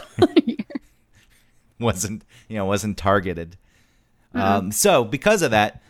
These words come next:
Speaker 2: like you said, they were just going around looking for cars to break into, to steal items out of, not necessarily
Speaker 1: Mm-hmm.
Speaker 2: steal a car. So you're presented with the opportunity to steal a car.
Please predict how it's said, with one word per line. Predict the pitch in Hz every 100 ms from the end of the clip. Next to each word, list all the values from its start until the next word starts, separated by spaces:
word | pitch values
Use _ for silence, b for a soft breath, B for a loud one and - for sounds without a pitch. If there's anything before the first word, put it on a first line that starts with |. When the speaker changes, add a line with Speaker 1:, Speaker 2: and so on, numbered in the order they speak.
| -
Speaker 2:
like | 127
you | 131
said, | 113 147 113 90 _ _ _ _ _ _ _ _ -
they | 95 127 127
were | 117
just | 104 -
going | 120 110
around | 107 104 98
looking | 95 98
for | 95
cars | - 98 90 85 - - _ _ _
to | -
break | 104 98
into, | 107 92 90
to |
steal | 92 - 110 95 -
items | 110 98 87
out | 87 85
of, | 76
not | 98 82
necessarily | 92 - 113
Speaker 1:
Mm-hmm. | 104 101
Speaker 2:
steal | 95
a | 87
car. | - 110 98
So | 107
you're | 101
presented | 113 101 160 147
with | 104
the | 110
opportunity | 104 107 - 117 104 95
to | 85
steal | - 107 92
a |
car. | 82 110 98 82